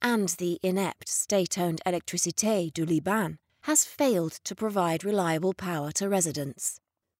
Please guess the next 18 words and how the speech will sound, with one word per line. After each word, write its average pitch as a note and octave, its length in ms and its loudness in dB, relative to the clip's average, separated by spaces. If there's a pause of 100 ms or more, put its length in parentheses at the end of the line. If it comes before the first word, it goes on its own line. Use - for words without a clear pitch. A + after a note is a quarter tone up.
(500)
With D4 180 4
worsening B3+ 580 4
power G#3+ 360 0
cuts - 520 -2
and A3+ 140 4
the G#3 60 2
shortage C#4 500 2
in G3+ 140 4
diesel F#3 480 2
to - 160 -8
power G3+ 340 -2
private G3 480 -2
generators F3 720 -2
or D3 100 -6
fuel G3 380 2
to D#3+ 120 -2
move F3 240 2
around, E3 520 0